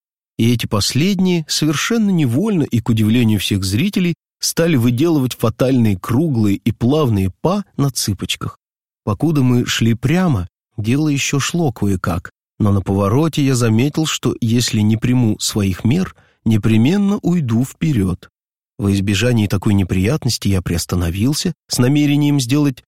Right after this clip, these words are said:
то самое коленце, которое так красиво делал молодой человек в первой паре. Но в ту минуту, как я раздвинул ноги и хотел уже припрыгнуть,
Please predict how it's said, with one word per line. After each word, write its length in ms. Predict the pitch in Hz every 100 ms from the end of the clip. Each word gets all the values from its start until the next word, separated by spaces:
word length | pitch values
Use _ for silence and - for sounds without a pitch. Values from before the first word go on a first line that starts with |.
| _ -
то 60 |
самое 360 | 131 147 135 135
коленце, 560 | 143 143 135 127 -
которое 380 | 117 123 131 123
так 180 | 123 120
красиво 500 | - 127 - 127 123
делал 300 | 117 123 123
молодой 380 | 117 117 113 123
человек 460 | - 107 113 117
в 40 | -
первой 320 | 117 110 113
паре. 380 | - 101 101 107 - _ _ _
Но 100 | 110
в 60 | 101
ту 120 | -
минуту, 460 | 143 139 156 151 104
как 220 | - 90
я 100 | 113
раздвинул 500 | 123 120 143 139 127
ноги 300 | 135 160 107
и 140 | 107
хотел 340 | 107 120 147 143
уже 240 | 131 131
припрыгнуть, 720 | 117 123 113 170 214 135 95